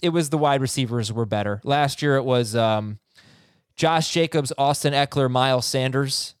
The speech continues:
versus Julio Jones, Tyreek Hill, and DeAndre Hopkins. And you take those wide receivers, they did better than the, than the running backs. But the previous four years, I would give a slight edge to the running backs.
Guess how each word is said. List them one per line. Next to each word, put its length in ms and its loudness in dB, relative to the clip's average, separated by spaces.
versus 400 0
Julio 400 2
Jones, 400 0
Tyreek 400 0
Hill, 240 0
and 100 -6
DeAndre 380 -2
Hopkins. 640 -6
And 140 -2
you 100 2
take 300 -2
those 240 2
wide 240 2
receivers, 760 -4
they 120 2
did 200 0
better 260 2
than 220 0
the, 160 -2
than 140 2
the 80 0
running 240 -2
backs. 420 -8
But 300 0
the 80 -4
previous 420 0
four 200 0
years, 280 -2
I 100 0
would 120 2
give 120 0
a 40 0
slight 300 2
edge 240 0
to 100 2
the 100 2
running 240 0
backs. 480 -8